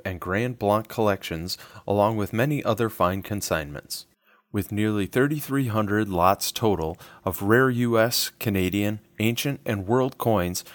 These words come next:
paper, and exonumia, this auction has something for everyone. View the auction sale number sixty-six catalog at numismatic auctions L L C dot com.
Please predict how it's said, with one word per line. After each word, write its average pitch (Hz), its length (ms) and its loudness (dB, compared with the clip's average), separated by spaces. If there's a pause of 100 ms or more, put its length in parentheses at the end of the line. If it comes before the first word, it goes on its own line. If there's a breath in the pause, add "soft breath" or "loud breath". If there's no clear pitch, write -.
(180 loud breath)
paper, 139 340 4
and 131 200 2
exonumia, 120 720 2 (260 loud breath)
this 139 220 4
auction 120 340 4
has 90 160 0
something 117 420 2
for - 240 -2
everyone. 80 460 -4 (560 loud breath)
View 151 140 2
the 165 160 2
auction 117 440 4
sale 110 280 4
number 113 260 0
sixty-six 139 760 0
catalog 90 640 6 (240 loud breath)
at 92 180 2
numismatic 127 720 2
auctions 107 540 4
L 110 200 4
L 117 200 4
C 110 320 2
dot 101 320 4
com. 78 340 -2